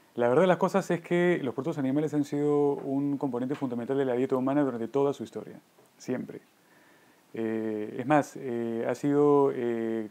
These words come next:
eh, gracias a, al consumo de alimentos con alta densidad calórica y nutricional como los productos animales,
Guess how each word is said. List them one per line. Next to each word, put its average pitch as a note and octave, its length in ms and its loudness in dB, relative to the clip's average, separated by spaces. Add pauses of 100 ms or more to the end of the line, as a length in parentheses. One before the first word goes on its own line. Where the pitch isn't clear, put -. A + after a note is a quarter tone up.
eh, A2+ 640 -6
gracias C3+ 500 -2
a, A#2 640 -4
al A2 160 -4
consumo C#3 600 -2 (520)
de A#2 200 -2
alimentos C#3 640 0
con B2 240 -4
alta C#3 160 0
densidad C3 360 0
calórica C3+ 640 0
y A#2 80 -6
nutricional A#2 540 -4
como A#2 520 -4
los A2+ 260 -2
productos C3 300 -6
animales, C3 640 -4